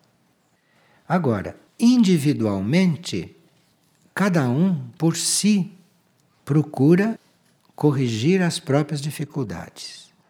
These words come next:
Não é que sejam santos ou perfeitos, são como nós, num outro nível de vibração e de consciência.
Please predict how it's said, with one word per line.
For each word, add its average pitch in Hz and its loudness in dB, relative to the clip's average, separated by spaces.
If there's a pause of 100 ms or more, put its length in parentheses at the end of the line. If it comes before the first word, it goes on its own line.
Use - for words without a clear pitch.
(380)
Não 110 0
é 165 2
que 190 -4
sejam 135 -2
santos 143 -4
ou 143 -2
perfeitos, - -8
são 285 -6
como 269 -4
nós, 147 -4 (360)
num 226 0
outro 175 0
nível 123 -2 (240)
de 104 -6 (220)
vibração 123 -4 (100)
e 131 -8
de 123 -6
consciência. - -6